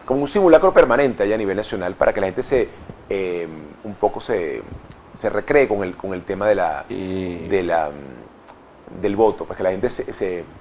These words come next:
Speaker 1: sí, se ambiente con lo que, como la forma de votar.
Speaker 2: Aquí hay un mensaje de José Poto Ruiz, te envía saludos, José Luis, y que tiene tiempo que no lo llama,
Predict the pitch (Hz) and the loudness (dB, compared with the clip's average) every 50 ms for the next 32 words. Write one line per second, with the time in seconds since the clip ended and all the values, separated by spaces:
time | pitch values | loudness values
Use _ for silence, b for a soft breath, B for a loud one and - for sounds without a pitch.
0 | - - - - - - - 85 76 - 101 98 95 101 117 147 139 123 95 98 | -20 -20 -20 -20 -14 -8 -4 -4 -2 2 0 0 2 2 2 4 4 2 2 -4
1 | - - 95 92 90 85 - 95 82 90 90 90 90 92 - 104 101 104 98 87 | -6 -4 -4 -4 -4 -4 -6 -8 -10 -8 -6 -6 -4 -2 0 0 2 2 2 0
2 | - - - - - 123 117 101 - 120 127 127 139 151 156 156 156 156 151 131 | -2 -4 -6 -4 -2 -2 -2 -2 0 0 2 4 6 6 4 4 2 0 0 2
3 | 165 160 156 160 165 165 147 123 107 104 104 98 - 113 113 110 - 143 139 - | 4 4 4 4 4 2 2 0 0 -2 -4 -4 0 0 0 2 2 0 0 2
4 | 151 143 131 131 147 165 175 175 - 104 101 101 110 131 131 123 113 117 131 139 | 0 0 0 2 2 2 2 2 -2 -6 -4 -2 -2 0 0 -2 -2 -2 -2 -4
5 | 135 113 101 95 - 98 98 107 127 139 135 131 - - - - - - - - | -4 -6 -6 -8 -10 -8 -6 -4 -4 -4 -6 -8 -12 -18 -20 -20 -20 -20 -20 -20
6 | - - - 95 95 - 98 82 - 101 107 110 - 135 123 120 131 131 123 104 | -18 -12 -8 -8 -6 -6 -6 -6 -6 -6 -6 -4 -4 -6 -4 -4 -4 -4 -4 -4
7 | 104 110 123 117 113 113 123 139 135 104 80 | -2 -4 -4 -2 0 0 0 0 -2 -4 -10